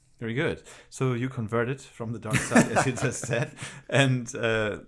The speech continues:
Speaker 1: the brand message of Vestas is, "Wind, it means the world to us." Uh, could you explore on that theme a little bit?
Speaker 2: Sure.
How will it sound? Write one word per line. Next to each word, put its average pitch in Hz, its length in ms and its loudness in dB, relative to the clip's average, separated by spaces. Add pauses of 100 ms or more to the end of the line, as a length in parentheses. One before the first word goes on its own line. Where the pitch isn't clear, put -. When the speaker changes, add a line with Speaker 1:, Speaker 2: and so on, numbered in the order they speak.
(160)
Speaker 1:
the 110 180 -10
brand 135 360 -2
message 110 380 -6
of 101 100 -12
Vestas 107 480 -6
is, 92 320 -8
"Wind, 117 580 -2
it 104 200 -10
means 101 440 -4
the 98 80 -6
world 87 280 -4
to - 160 -14
us." 98 340 -10 (480)
Uh, 110 160 -6
could 156 180 -8
you 165 80 -6
explore 131 460 -4
on 98 80 -8
that 101 180 -10
theme 104 300 -8
a - 20 -12
little 73 180 -12
bit? 73 240 -12 (120)
Speaker 2:
Sure. 135 400 -2